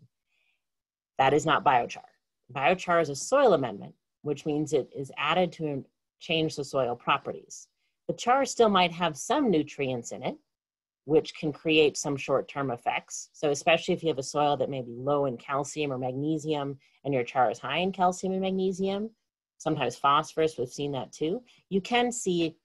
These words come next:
a nutrition effect. But most of the impacts of char are going to be in the long-term soil property effects.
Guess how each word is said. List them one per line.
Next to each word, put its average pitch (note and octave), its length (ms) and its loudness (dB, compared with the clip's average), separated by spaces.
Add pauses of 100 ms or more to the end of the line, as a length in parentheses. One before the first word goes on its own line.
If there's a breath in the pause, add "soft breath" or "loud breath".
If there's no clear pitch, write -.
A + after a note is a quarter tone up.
(120)
a D#3+ 40 -4
nutrition D3 480 -2
effect. - 480 -12 (480)
But B2+ 120 0
most F#3 420 4
of G3+ 100 2
the E3+ 160 0
impacts D#3 480 -2
of C3+ 100 -12
char C3+ 520 2 (200)
are C#3 120 -6
going D3+ 260 -2
to F3 120 -6
be C#3+ 360 -6
in C3 440 -6
the C#3+ 60 -4
long-term C#3 760 -2
soil B2 300 -4
property - 500 -10
effects. - 540 -20